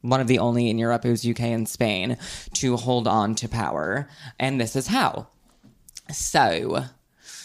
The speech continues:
let me pull up this article. Um, so, King George the Fifth and, uh, Nicholas the Second are best friends. They literally,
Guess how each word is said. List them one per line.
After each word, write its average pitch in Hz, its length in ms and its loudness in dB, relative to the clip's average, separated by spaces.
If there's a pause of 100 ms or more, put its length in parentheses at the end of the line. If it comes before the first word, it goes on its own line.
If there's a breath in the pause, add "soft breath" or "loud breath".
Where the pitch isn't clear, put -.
(720 loud breath)
let 123 120 -6
me 123 100 -6
pull 127 240 -10
up - 140 -10
this - 280 -14
article. - 920 -10 (320 loud breath)
Um, 139 560 2
so, 87 500 2 (440 loud breath)
King 185 200 4
George 220 300 2
the 214 100 2
Fifth 139 540 2
and, 120 640 4
uh, 120 140 2
Nicholas 123 420 2
the 120 120 -2
Second 113 520 -2
are 113 380 2
best 107 380 -2
friends. 92 500 -2
They 123 340 4
literally, 156 880 6